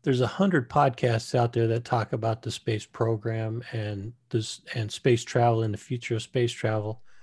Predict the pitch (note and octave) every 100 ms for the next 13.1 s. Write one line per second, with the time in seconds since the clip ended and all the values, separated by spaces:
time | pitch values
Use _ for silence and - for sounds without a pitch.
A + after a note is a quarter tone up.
0 | - - - C#3+ B2+ A#2+ C3+ B2+ A#2+ A2+
1 | - C#3+ B2+ B2+ A2+ A#2 C3 - B2 -
2 | C3+ B2 C3+ B2 - A2+ A#2 A#2 A#2 A2
3 | A2 - - - - A#2+ A2 G#2+ A#2 A2
4 | G#2 A2+ A2 - A#2 G#2+ - A2 A2 A2
5 | G#2 A2 A#2 - _ _ _ _ - -
6 | _ _ _ _ B2+ A#2+ - C3+ B2 -
7 | - F#3 C3 A#2+ A#2+ C#3+ D3+ A#2 A2+ A2+
8 | A#2+ B2 A#2 A2+ A2+ - A2+ A#2 - A#2
9 | G#2+ - G2+ A2 A2 G#2+ A2 A#2 A2 A#2
10 | A2 G#2 A2+ A#2 - A2+ A2+ A#2 G#2+ G#2
11 | G#2+ A#2 A#2+ - - - - - - -
12 | - - - - - B3+ - - - B2+
13 | D#3+